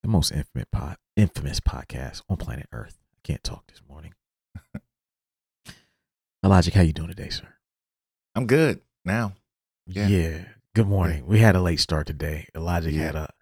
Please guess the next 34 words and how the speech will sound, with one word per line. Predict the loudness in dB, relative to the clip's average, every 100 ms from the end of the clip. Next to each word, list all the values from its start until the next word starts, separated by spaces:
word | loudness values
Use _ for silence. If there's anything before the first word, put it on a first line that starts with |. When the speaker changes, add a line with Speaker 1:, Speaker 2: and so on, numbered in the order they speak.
| _ _
Speaker 1:
a | 2
long | 4 4 0 -2
night | -6 -6
last | -8 -6 -6
night. | -8 -8 -10 _ _ _ _ _ _ -6
Speaker 2:
<laughs> | -6 -4 -6 _ -6 -6 _ -14
Uh, | -10 -8 -10 -14 -20 -20 _ -18 -18 -18 _ _
Speaker 1:
This | -4
Speaker 2:
definitely | -2 0 0 0
Speaker 1:
man, | -4
Speaker 2:
did. | -10 -12 -12 _ -2
Speaker 1:
this | 0 4
man | 6 8
has | 8 6 4
a | 0
gift. | 4 2 2 -8 -12 _ -2
He | 0
was | 2
blessed | 4 4 4
with | 2
the | 0
ability | 0 0 0 0
to | -2
be | -2 -2
able | 0
to | -2
sleep | -2 -4 -4
until | -4 -4
eleven | -2 -4 -4 -6
thirty | -6 -6 -8
on | -14 -14
any | -12 -10
given | -10 -10 -12
day. | -14 -14 -16